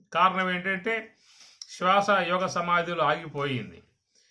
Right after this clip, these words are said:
ఆగిపోయింది కాబట్టి ఈ దేహం యొక్క సంబంధ వికారాలు పెరగటము, తగ్గటము అనేటువంటివన్నీ కూడా మొత్తం ఆగిపోతాయి శ్వాస ఆగిపోయినప్పుడు. అందువల్ల వాళ్ళు ఎంతకాలం యోగ సమాధిలో ఉంటారో అంతకాలం వాళ్ళకు ఊపిరి ఉంటుంది.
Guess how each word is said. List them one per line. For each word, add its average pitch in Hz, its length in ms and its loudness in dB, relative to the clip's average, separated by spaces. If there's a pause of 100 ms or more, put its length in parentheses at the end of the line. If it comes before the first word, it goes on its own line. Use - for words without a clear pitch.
(240)
ఆగిపోయింది 190 640 0
కాబట్టి 208 460 2
ఈ 175 320 -6
దేహం 185 460 0
యొక్క 185 240 -2
సంబంధ 170 420 -4
వికారాలు 156 1000 0 (440)
పెరగటము, 165 720 0
తగ్గటము 151 580 0
అనేటువంటివన్నీ 139 840 -6
కూడా 135 340 -6
మొత్తం 127 360 -6
ఆగిపోతాయి 151 760 -2 (200)
శ్వాస 135 360 -4
ఆగిపోయినప్పుడు. 123 720 -6 (960)
అందువల్ల 185 360 2
వాళ్ళు 175 360 2
ఎంతకాలం 196 840 4
యోగ 185 240 0
సమాధిలో 165 640 0
ఉంటారో 147 580 0
అంతకాలం 165 760 -2
వాళ్ళకు 151 320 0
ఊపిరి 160 420 -6
ఉంటుంది. 180 640 -4